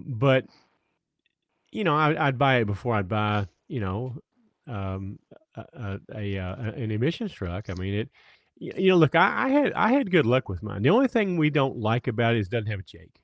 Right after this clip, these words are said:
you know. Um, parts are a little more expensive, you know, for it. Um,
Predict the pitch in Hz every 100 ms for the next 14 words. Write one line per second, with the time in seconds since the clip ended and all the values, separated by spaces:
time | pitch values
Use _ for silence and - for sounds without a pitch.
0 | _ - 117 120 120 - _ _ _ _
1 | _ - 104 98 98 98 101 - 156 -
2 | 151 139 139 131 - 107 104 113 110 -
3 | _ 110 104 - 104 110 - _ - 113
4 | 107 104